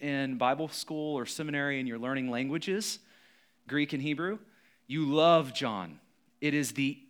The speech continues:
easiest book in the world to pick up. However, at the same time, scholars have given their entire life to this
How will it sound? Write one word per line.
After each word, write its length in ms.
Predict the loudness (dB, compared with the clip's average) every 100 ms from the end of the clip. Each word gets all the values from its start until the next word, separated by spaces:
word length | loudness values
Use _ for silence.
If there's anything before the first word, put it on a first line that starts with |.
| _ 2
easiest 520 | 4 6 4 2 0
book 180 | -4 -4
in 80 |
the 60 | -4
world 240 | -4 -4
to 80 | -6
pick 200 | -8 -6
up. 300 | -6 -8 _ _ _ _ _ _ _
However, 600 | 0 4 4 2 -6 -8 -16 _ -12
at 60 |
the 80 | -2
same 320 | 0 2 -2
time, 400 | -4 -2 -2 -2
scholars 560 | -2 0 2 2 0 -4
have 140 | -6
given 280 | -6 -8 -6
their 120 | -8
entire 600 | -8 -10 -12 -10 -8 -8
life 680 | -10 -4 -2 -2 -6 -14 -20 _ _ _ _ -10
to 120 | -8
this 260 | -4 -4